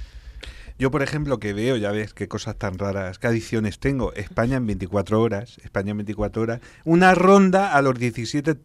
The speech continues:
centros territoriales, una ronda en veinte minutos, veinte minutos a los diecisiete centros territoriales de televisión española. Bueno, pues quien vea desde cualquier punto de España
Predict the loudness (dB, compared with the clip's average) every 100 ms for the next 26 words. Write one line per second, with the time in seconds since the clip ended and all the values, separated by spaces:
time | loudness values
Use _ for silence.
0 | -8 -6 -4 -6 -6 -6 -4 -4 -4 0
1 | 2 2 0 -6 -12 -20 _ _ _ _
2 | -4 2 4 4 4 2 0 -2 2 4
3 | 6 4 4 4 4 4 4 0 -2 -16
4 | -2 2 2 0 -4 -4 -4 -6 -10 -20
5 | -20 _ -20 2 4 4 0 -4 -6 -6
6 | -4 -4 -4 -6 -6 -6 -4 -6 -6 -6
7 | -4 -4 -2 -2 -4 -6 -8 -8 -8 -10
8 | -10 -10 -10 -14 _ -18 -12 -12 -10 -14
9 | -18 _ _ _ _ _ -20 -20 _ _
10 | _ _ 2 4 4 0 -10 -20 _ 0
11 | 2 2 -4 -18 0 4 4 4 2 2
12 | 2 0 -8 _ -12 -8 -8 -8 -8 -6
13 | -6 -6 -6 -4 -6 -6 -4 -4 -6